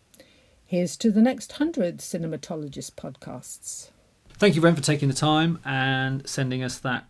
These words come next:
Speaker 2: that little clip. Really appreciated. Uh, Dario, watching films in isolation versus reclaiming film watching as a group activity. It's the hot question on the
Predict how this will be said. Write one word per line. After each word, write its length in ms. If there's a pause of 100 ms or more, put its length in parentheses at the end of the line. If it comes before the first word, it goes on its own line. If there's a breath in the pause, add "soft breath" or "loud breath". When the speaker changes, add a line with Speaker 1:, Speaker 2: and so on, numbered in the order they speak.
Speaker 2:
that 180
little 160
clip. 280
Really 340
appreciated. 880 (100)
Uh, 500 (100)
Dario, 580 (640)
watching 400
films 340
in 80
isolation 640
versus 400
reclaiming 720
film 280
watching 260
as 80
a 40
group 220
activity. 580
It's 200
the 160
hot 280
question 680 (160)
on 640 (600 loud breath)
the 140